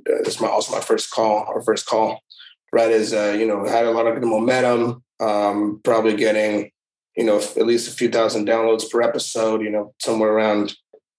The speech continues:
fifteen thousand, uh, downloads a, a month, something like that. And then we took a few months break and then came back and it was, uh,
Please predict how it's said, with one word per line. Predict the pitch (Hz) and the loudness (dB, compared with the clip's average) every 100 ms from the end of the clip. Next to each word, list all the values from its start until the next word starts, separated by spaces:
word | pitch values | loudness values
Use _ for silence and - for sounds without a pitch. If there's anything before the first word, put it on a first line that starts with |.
| _ _ - | _ _ 0
fifteen | 127 - 117 117 | 0 2 0 0
thousand, | 117 113 110 110 110 | 2 0 0 -2 0
uh, | 107 107 107 104 110 - - | 0 0 -2 -2 -4 -4 -2
downloads | 113 113 113 110 110 | 0 2 0 -2 -2
a, | 107 | 0
a | 110 | 0
month, | 113 120 120 - - | 2 2 0 -6 -10
something | - 113 113 | -4 -2 0
like | 123 | 2
that. | 117 117 - - _ _ _ _ | 2 0 -2 -12 _ _ _ _
And | - 120 120 | -4 0 2
then | 123 117 | 2 2
we | 117 | 0
took | - | 0
a | - | -2
few | - 139 | -2 0
months | 127 113 | 0 0
break | 127 127 143 131 - - _ _ | -2 0 2 0 -4 -12 _ _
and | 117 113 | -4 0
then | 117 113 110 | 2 0 0
came | 127 117 | 0 2
back | 117 117 117 | 2 2 0
and | 113 | -2
it | 110 | -2
was, | 113 110 110 | -2 -2 -4
uh, | 107 107 101 | -4 -2 -4